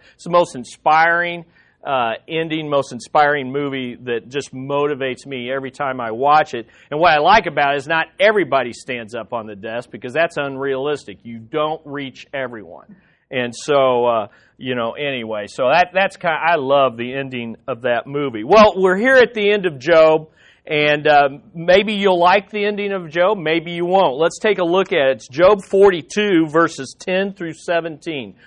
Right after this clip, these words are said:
Job forty-two, verses ten through seventeen, 'cause I'm sure you've watched movies where you didn't like the ending,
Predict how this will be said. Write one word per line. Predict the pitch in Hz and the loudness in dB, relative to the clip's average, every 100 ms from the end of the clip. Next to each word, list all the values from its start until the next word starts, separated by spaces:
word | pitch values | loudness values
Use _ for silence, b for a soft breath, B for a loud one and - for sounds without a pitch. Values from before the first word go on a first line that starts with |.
| b _ | b _
Job | 160 196 190 | 2 2 2
forty-two, | 214 208 196 160 - 196 202 208 b b b | 2 2 0 -10 -6 -4 -4 -8 b b b
verses | 160 156 143 123 | -4 -4 -8 -12
ten | - 185 185 | -4 -4 -4
through | 180 151 | -8 -2
seventeen, | 185 160 156 175 | 2 2 0 -6
'cause | - 156 | -6 -6
I'm | 170 | -6
sure | - 240 | -2 0
you've | 240 202 156 | 0 -4 0
watched | 180 190 - | 2 2 0
movies | 185 220 196 160 | -6 -6 -6 -6
where | 165 175 156 b - | 0 0 0 b -10
you | 175 | 0
didn't | 214 214 | 2 4
like | 202 226 262 - | 4 2 2 -2
the | 170 | -2
ending, | 151 127 113 78 | -2 -4 -8 -12